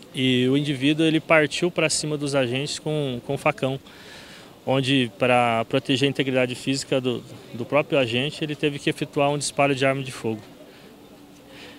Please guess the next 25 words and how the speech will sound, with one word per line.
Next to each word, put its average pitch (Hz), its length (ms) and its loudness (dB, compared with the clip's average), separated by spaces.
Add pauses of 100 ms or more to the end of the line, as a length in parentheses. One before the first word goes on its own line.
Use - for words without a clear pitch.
(120)
É, 113 600 -2 (120)
nesse 143 240 0
momento, 147 340 2
o 160 40 -2
indivíduo 123 640 -2
caiu 117 320 0
ao 107 80 -2
chão, 170 400 -2 (960)
o 120 280 -2
samu 151 360 4
estava 127 320 2
presente, 139 800 0 (240)
já 135 360 0
realizou 139 440 2
os 143 120 -2
primeiros 139 480 0
atendimentos, 131 800 0 (460)
foi 165 180 4
chamado 151 440 4
o 143 40 -2
suporte 135 500 2
avançado 127 540 -2
pra 131 180 0
realizar 123 400 0
também 120 460 -6